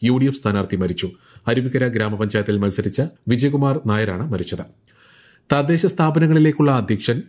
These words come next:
ഉപാധ്യക്ഷൻ തിരഞ്ഞെടുപ്പ് ഈ മാസം ഇരുപത്തിയാറ്, ഇരുപത്തിയേഴ് തീയതികളിൽ നടക്കും. വോട്ടെടുപ്പ് പൂർത്തിയായതിനു ശേഷം വരണാധികാരി അംഗങ്ങളുടെ, കൗൺസിലർമാരുടെ സാന്നിധ്യത്തിൽ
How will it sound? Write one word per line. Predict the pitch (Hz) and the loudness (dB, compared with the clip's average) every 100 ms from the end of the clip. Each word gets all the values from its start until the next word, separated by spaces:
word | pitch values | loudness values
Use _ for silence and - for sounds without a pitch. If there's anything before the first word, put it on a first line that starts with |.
| _ | _
ഉപാധ്യക്ഷൻ | 123 131 135 131 131 135 143 - | 0 0 0 -2 -2 -2 -2 -4
തിരഞ്ഞെടുപ്പ് | 117 110 107 104 101 113 | -2 0 0 -2 -4 -2
ഈ | 120 | 0
മാസം | 117 113 113 110 | 0 0 -2 0
ഇരുപത്തിയാറ്, | 120 113 117 113 139 | 0 0 0 0 0
ഇരുപത്തിയേഴ് | 113 107 107 110 123 | 2 0 0 0 -2
തീയതികളിൽ | 107 107 104 104 98 | -2 0 2 2 2
നടക്കും. | 95 95 85 - _ - - - | -2 -4 -6 -18 _ -20 -14 2
വോട്ടെടുപ്പ് | 120 123 123 120 127 | 2 2 -2 -2 -2
പൂർത്തിയായതിനു | 113 117 110 104 107 | 0 2 0 0 -2
ശേഷം | 107 101 160 175 | -2 -2 -6 -2
വരണാധികാരി | 113 117 120 110 113 113 143 117 | -2 2 0 0 0 0 0 0
അംഗങ്ങളുടെ, | 113 113 110 110 | 0 2 2 0
കൗൺസിലർമാരുടെ | 107 110 110 117 113 113 107 107 110 | 0 -4 -2 -2 0 2 2 0 -2
സാന്നിധ്യത്തിൽ | - 107 92 107 107 | -4 -4 -2 -2 -2